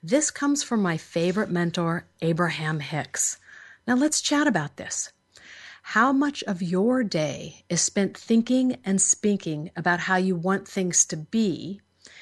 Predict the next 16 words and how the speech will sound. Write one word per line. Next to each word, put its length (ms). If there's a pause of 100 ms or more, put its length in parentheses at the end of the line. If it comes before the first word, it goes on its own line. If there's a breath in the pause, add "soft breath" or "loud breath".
(120 loud breath)
and 100
how 220
much 300
time 260
is 80
spent 340
thinking 480
and 200
complaining 800
about 240
how 180
things 400 (140)
are 560 (160)
at 160
the 60
moment? 480